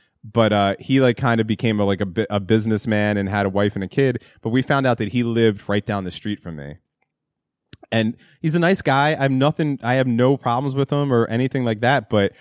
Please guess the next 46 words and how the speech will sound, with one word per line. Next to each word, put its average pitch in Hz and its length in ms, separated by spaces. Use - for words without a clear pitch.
I 127 320
avoided 113 540
this 104 160
motherfucker 101 580
like 95 200
the 101 80
plague. 101 580
Like, 113 200
I 123 140
would, 151 260
we'd 135 200
be 151 80
walking, 131 480
like, 113 160
me 127 140
and 123 80
my, 113 200
my 110 180
ex-fiance 117 520
would 123 80
be 107 80
walking 107 320
down 110 160
the 104 80
street, 110 280
and 107 100
I'd 104 120
see 110 200
him 113 220
walking 107 260
his 101 100
kid 117 220
in 117 60
the 101 100
thing, 120 260
and 113 160
I 110 120
would 120 200
take 147 180
a 151 60
completely 151 460
different 143 300
route. 135 180
I'd 107 140
turn 135 200
around 131 460